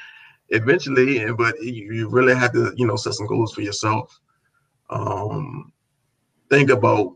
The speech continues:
what do you really wanna do in life, and, and know that you just don't have, you just don't have one gift. You just don't have one talent.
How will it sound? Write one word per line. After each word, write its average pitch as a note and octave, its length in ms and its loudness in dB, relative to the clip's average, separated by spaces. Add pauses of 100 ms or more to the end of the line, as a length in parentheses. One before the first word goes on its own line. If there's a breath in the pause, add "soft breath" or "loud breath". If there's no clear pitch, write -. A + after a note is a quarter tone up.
what A#2+ 340 -2
do A#2 80 -4
you A2 200 -4
really G#2+ 200 0
wanna G#2+ 280 -4
do G2+ 120 -6
in - 80 -10
life, D2 220 -8 (100)
and, A#2 220 0
and A2 100 -2
know F3 200 4
that G#2 320 0
you A#2+ 100 -4
just A2+ 220 -2
don't A2 200 -4
have, G#2+ 280 -4
you A#2 80 -4
just A2+ 180 -2
don't G#2 120 -2
have G2 220 -4
one G2+ 200 -8
gift. - 340 -8
You G#2+ 80 -12
just G2+ 140 -6
don't F#2 160 -6
have E2 160 -8
one F#2 120 -14
talent. F#2+ 220 -12